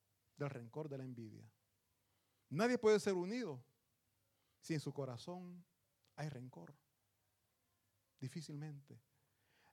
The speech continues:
Nadie puede ser unido si en su corazón hay envidia.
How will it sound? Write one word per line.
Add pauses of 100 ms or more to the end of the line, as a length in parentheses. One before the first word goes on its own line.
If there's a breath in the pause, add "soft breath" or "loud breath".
Nadie
puede
ser
unido
si
en
su
corazón (880)
hay
envidia.